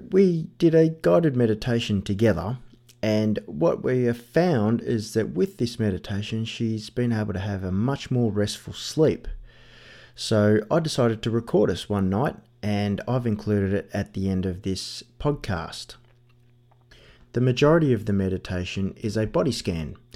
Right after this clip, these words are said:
And what a body scan is, is placing our focus and attention on certain parts of the body. So as you will hear, we begin with the top of the head and we work all the way down through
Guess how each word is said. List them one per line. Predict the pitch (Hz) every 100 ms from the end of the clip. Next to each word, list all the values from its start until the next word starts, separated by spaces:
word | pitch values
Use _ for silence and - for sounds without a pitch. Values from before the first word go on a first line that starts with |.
| - - - -
And | 107
what | 151
a | 165
body | 110 135 175
scan | - - 92 87
is, | 90 95 -
is | - 104 98 - - -
placing | - 170 - 175 170 -
our | 113
focus | - 113 104 107 104
and | - 107
attention | 92 - 131 127 - 90 95 - -
on | 98 92 92
certain | - - 107 107 95
parts | - 87 -
of | 90 95
the |
body. | 87 120 110 78 - _ - - - - - _ -
So | - 98 98
as | - 165 156
you |
will | 110 95
hear, | - 165 110 87 - - _ _
we | 143
begin | 147 147 143 139
with | 104
the | -
top | - 151 -
of | 170
the | 135
head | 95 95 95 - _
and | - 95
we | 92
work | 92 95 95 - -
all | 151 165 170 160
the |
way | 135 131 123
down | 120 104 98 98 107 -
through | - - 95 92 92